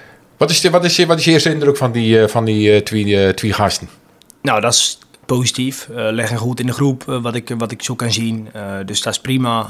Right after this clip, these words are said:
Speaker 2: Kijk, en als ze niet trainen, eh, wat je al zegt, Jarno is nou op vakantie, dus ze een week meer traint. En Kelt is, eh, was vrij snel geblesseerd.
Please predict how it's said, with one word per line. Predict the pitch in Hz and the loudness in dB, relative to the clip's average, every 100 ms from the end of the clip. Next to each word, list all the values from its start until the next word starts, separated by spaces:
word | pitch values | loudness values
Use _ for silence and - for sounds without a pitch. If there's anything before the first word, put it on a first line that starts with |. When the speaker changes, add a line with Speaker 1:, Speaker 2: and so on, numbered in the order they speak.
| - | -8
Speaker 2:
Kijk, | 123 113 | -6 -4
en | 110 - | -4 -4
als | 120 - | -2 -2
ze | 123 | -2
niet | 120 123 | -4 -2
trainen, | 117 113 120 123 | -2 0 -2 -4
eh, | 107 101 101 101 | -8 -8 -8 -8
wat | 107 | -6
je | 110 | -6
al | 101 | -6
zegt, | 110 101 110 | -4 -4 -2
Jarno | 113 107 110 | -2 -2 -4
is | 120 | -6
nou | 110 | -6
op | |
vakantie, | - 127 117 113 | -6 -4 -2 -4
dus | 120 | -6
ze | - 113 110 | -4 -2 -2
een | 113 | -4
week | 117 113 | -4 -4
meer | 117 110 | -6 -4
traint. | 123 113 98 - - - - - - | -4 -4 -6 -14 -20 -20 -20 -20 -10
En | - 117 | -6 0
Kelt | 135 123 120 - - | 0 0 -4 -10 -12
is, | - - 117 - - - | -12 -6 0 0 0 -2
eh, | 117 117 113 113 | -6 -4 -4 -2
was | 117 - | -2 0
vrij | 117 110 | -2 0
snel | 120 | -2
geblesseerd. | 110 127 - 139 131 - | -4 -4 0 0 0 -6